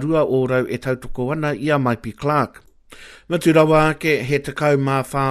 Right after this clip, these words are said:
ōrau tonu e noho tai apa ana. E pohiri te ana te kohe wānanga reo ki ngā uri o hoki anga whakapau karakia, kia kotahi atu ki te marae o Pākanai he wānanga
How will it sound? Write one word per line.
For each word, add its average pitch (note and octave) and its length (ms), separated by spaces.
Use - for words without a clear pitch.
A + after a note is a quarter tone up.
ōrau D3 400
tonu D3+ 380
e - 100
noho C3 300
tai B2+ 240
apa B2 380
ana. A2 240
E F#3+ 160
pohiri F3+ 460
te F#3+ 160
ana F3 420
te D#3 160
kohe D#3+ 300
wānanga D#3 480
reo D#3+ 180
ki D3 220
ngā D3 160
uri D#3 140
o B2+ 100
hoki D#3+ 320
anga D#3 160
whakapau D#3 560
karakia, G#3 440
kia F#3 140
kotahi F#3 480
atu F#3+ 240
ki F3+ 100
te F3 140
marae E3+ 420
o D#3 120
Pākanai E3+ 680
he E3 140
wānanga D3 480